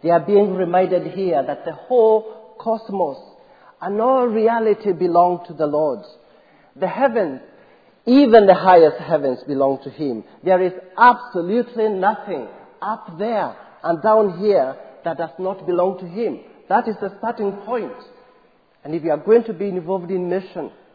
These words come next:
we need to understand who is this Lord who is sending us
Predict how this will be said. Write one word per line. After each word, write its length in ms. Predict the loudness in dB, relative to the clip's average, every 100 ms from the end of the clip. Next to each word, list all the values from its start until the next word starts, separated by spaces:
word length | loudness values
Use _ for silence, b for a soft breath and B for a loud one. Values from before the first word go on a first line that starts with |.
| b b b
we 120 | -4
need 200 | 0 0
to 100 | 0
understand 520 | -2 -2 -8 -10 -10 -12 -20 -8
who 200 | -2 -2
is 200 | 0 -2 2
this 180 | 0 0 -4
Lord 560 | -2 0 2 0 -6 -18 -20
who 160 | -6 -6
is 220 | -2 -4 -2
sending 320 | -4 0 2
us 180 | 2 2